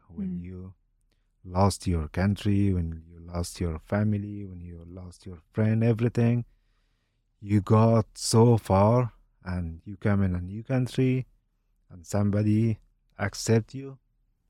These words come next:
Speaker 1: And when somebody says, "Welcome to your country," and you never feel like ex-, strange. And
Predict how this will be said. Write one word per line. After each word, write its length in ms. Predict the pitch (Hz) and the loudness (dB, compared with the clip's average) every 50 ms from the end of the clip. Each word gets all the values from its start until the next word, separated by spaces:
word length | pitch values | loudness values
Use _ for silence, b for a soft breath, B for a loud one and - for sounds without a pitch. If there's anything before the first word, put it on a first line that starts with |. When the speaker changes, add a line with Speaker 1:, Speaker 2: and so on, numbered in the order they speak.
| _ _ | _ _
Speaker 1:
And 400 | 131 113 101 95 92 92 90 85 - _ _ | 2 2 4 4 2 2 0 -4 -8 _ _
when 180 | 95 92 90 90 | -18 -16 -12 -4
somebody 380 | - 101 95 98 95 92 87 82 | 0 2 2 2 2 0 -2 -2
says, 500 | - - - 95 90 95 95 87 - - - | -4 -2 0 0 2 2 0 -2 -6 -10 -10
"Welcome 480 | - - 95 98 98 - - 101 95 | -10 -10 -10 -10 -6 -4 -2 -2 -2
to 120 | - - 95 | -4 -6 -10
your 140 | 85 85 80 | -12 -12 -14
country," 500 | - 95 101 107 - - - 123 120 120 _ _ _ _ _ _ _ _ _ _ _ _ _ _ | -10 -6 -6 -6 -6 -6 -12 -14 -16 -16 _ _ _ _ _ _ _ _ _ _ _ _ _ _
and 200 | 92 90 87 87 | -18 -18 -16 -14
you 260 | 87 98 101 104 110 107 | -12 -10 -10 -8 -8 -6
never 300 | 92 92 95 98 104 98 | 0 4 6 6 6 6
feel 460 | - - - 107 107 110 110 113 113 - _ _ | 4 0 -4 -4 -4 -4 -8 -10 -12 -16 _ _
like 240 | - 85 82 80 80 85 | -10 -6 -6 -4 -4 -4
ex-, 320 | 98 98 - - - - - - - | -4 -6 -6 -10 -12 -12 -14 -18 -20
strange. 640 | - - - - 120 117 117 120 120 113 - - - _ _ _ _ _ _ _ - | -18 -16 -4 0 2 4 4 4 2 0 -2 -8 -12 _ _ _ _ _ _ _ -12
And 220 | 82 82 80 80 | -8 -8 -8 -8